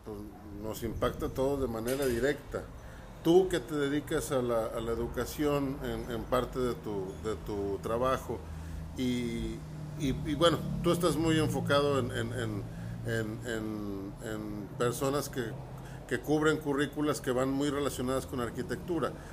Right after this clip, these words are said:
y obviamente el urbanismo es un tema natural para ustedes, pero tú siendo educador, ¿consideras que sería pertinente o sería útil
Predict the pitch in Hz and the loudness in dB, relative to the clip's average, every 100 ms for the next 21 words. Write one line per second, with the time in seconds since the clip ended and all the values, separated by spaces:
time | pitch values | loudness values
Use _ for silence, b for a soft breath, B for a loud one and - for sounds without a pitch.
0 | B B - 151 139 135 156 147 139 156 | B B -6 4 6 8 6 4 2 2
1 | 139 131 117 123 131 131 139 110 127 123 | 0 2 2 2 0 -2 -2 -2 0 2
2 | 123 120 117 117 117 117 117 107 95 131 | 0 0 -2 0 2 2 2 -2 -2 0
3 | 120 101 - B B B B - 135 139 | 0 0 -4 B B B B 2 6 6
4 | 135 139 - 151 156 - 160 151 156 143 | 4 2 -2 0 2 4 2 4 2 2
5 | 131 131 127 139 143 - 139 131 120 131 | 0 2 4 4 2 0 0 2 2 0
6 | 127 139 156 180 - - B B B - | 2 2 2 0 0 -8 B B B -8
7 | - 123 - 120 123 135 147 147 127 139 | 0 0 2 2 4 6 6 6 2 2
8 | 120 101 120 120 127 139 156 143 - 123 | 0 0 0 4 4 2 0 -2 0 0
9 | 120 127 131 135 143 - 151 151 | 4 4 6 4 2 2 0 0